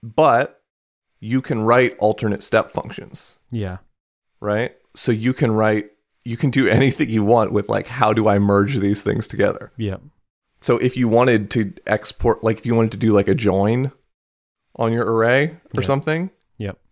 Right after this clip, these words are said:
Speaker 1: then you could, like, eliminate that loop that's necessary to join things as well
Speaker 2: Hmm.
Speaker 1: and just have your step function be, like, string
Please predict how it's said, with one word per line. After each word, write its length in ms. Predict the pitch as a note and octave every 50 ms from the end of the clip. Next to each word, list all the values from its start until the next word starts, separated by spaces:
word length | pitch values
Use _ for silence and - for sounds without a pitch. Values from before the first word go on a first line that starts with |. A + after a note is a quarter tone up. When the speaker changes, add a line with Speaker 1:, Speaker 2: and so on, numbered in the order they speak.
| _ _ -
Speaker 1:
then 260 | A2 A2 B2 B2 C3
you 100 | B2+ B2
could, 140 | - C#3+ A#2
like, 140 | A#2 A2+ -
eliminate 500 | - G#2+ A2 A2 A2+ A#2 A2+ A2 F#2+ G2
that 300 | G2 A2 A2+ B2+ B2 -
loop 320 | A2 A2 A2 G#2+ G2+ G2 -
that's 260 | - A2+ G2+ G2+ -
necessary 480 | A2 A2+ A2 - A#2 - A#2 G2+ G#2 G2+
to 100 | - A2+
join 380 | G#2 G#2+ G#2+ A2 A#2+ B2+ C3 B2
things 320 | - - F2+ F#2 F#2 F#2
as 140 | - G2 G2
well 480 | A2+ G#2+ A2+ A2 F2 E2+ G2+ - - _ _ _ _ _ _ _ _
Speaker 2:
Hmm. 160 | - G#2 G2 F2+
Speaker 1:
and 80 | A2+ G#2+
just 160 | A2 A2 -
have 160 | C3+ A#2 A2+
your 100 | G2+ G2+
step 280 | - - - B2 A2 -
function 380 | - A#2 G#2 G#2 - - A2+ F#2+
be, 160 | E2+ G#2 G2+
like, 320 | F#2+ F#2+ F#2 F#2 - - _
string 840 | - - - - - - B2 A#2 A2 A2 G#2+ G#2+ G#2 G#2 G#2 G#2+ -